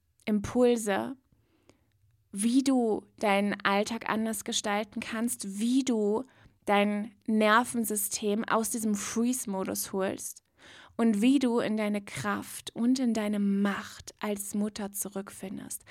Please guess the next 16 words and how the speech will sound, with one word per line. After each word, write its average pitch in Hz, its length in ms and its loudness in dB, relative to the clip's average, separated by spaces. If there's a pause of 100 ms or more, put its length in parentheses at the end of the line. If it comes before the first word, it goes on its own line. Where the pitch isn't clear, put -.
(280)
damit 220 340 4
du 262 60 2
deine 202 240 4
Mutterschaft 214 960 0 (300)
wieder 214 400 0 (200)
ursprünglich 214 880 2
erleben 185 480 -6
kannst. - 440 -12 (300)
Nicht 262 540 6
als 202 340 -2
Kampf, 240 720 -2 (300)
nicht 269 420 8
mit 226 100 -2
diesen 208 220 -2
ständigen 226 580 2
Schuldgefühlen 208 1200 2